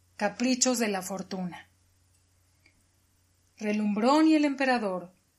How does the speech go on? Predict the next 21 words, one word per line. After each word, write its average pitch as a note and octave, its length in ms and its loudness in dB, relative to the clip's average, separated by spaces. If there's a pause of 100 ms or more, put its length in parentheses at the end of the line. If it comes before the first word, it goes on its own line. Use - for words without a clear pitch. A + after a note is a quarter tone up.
(140)
durmieron A3+ 640 0
como G3 340 -2
unos G3+ 320 -2
bienaventurados. F3+ 1120 -10 (1400)
El G3+ 220 -4
uno E4 360 2 (500)
tenía G3+ 380 -2
proyectos G3 540 -4
colosales G#3+ 720 0
para G3+ 240 -4
triplicar F#3+ 560 -6
en F#3 160 -8
pocos C4+ 400 -2
meses G#3+ 600 -4 (340)
la G3+ 180 -4
suma A#3 460 2
que G#3 100 -6
había G3 280 -4
ganado. F#3+ 540 -10 (840)
El F#3+ 220 -6
otro A#3+ 560 -2